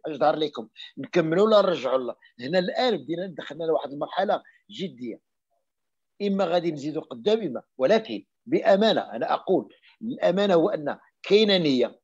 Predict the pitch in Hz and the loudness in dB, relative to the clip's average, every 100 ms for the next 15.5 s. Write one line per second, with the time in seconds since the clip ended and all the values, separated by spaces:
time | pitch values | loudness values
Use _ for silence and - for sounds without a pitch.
0 | _ 117 131 - 151 131 131 131 123 131 | _ -8 -6 -4 -4 0 2 0 0 0
1 | 123 - 127 - 117 113 156 214 - _ | -2 -4 -10 -8 -8 -4 0 0 0 _
2 | _ _ - 135 123 - - 139 127 117 | _ _ -12 -8 -8 -8 -12 -10 -8 -2
3 | 127 110 117 143 180 208 - - - - | -2 -2 -4 0 2 0 -4 -20 -20 -10
4 | 160 160 170 170 - - 208 185 196 170 | -2 0 0 -4 -18 -20 -6 4 6 6
5 | 170 208 170 - 165 180 160 143 156 147 | 4 4 2 -2 -2 0 0 -2 -6 -8
6 | - 190 156 147 180 190 - _ - - | -6 0 4 4 4 0 -4 _ -20 -20
7 | 196 - - 131 180 160 - - - - | -20 -20 -8 0 2 2 -2 -20 -20 -14
8 | 151 160 - 147 143 127 - 135 123 - | -10 -10 -4 -2 -2 -6 -14 -12 -12 -12
9 | - 139 139 165 165 156 175 139 165 180 | -8 -2 4 4 4 2 4 6 6 6
10 | 190 131 147 170 175 175 180 165 165 165 | 4 2 2 4 4 4 2 2 0 0
11 | 202 185 - - - 151 165 156 190 - | -2 -6 -10 -20 -12 -2 0 2 0 0
12 | 151 113 113 98 - _ _ 131 135 208 | -4 -6 -6 -6 -8 _ _ -10 -4 -2
13 | 196 180 170 - 160 135 147 - _ _ | 0 2 0 0 -2 0 -4 -6 _ _
14 | _ _ _ _ _ - 131 - 240 226 | _ _ _ _ _ -4 -4 2 2 4
15 | 185 151 151 202 226 | 2 0 -4 -6 -6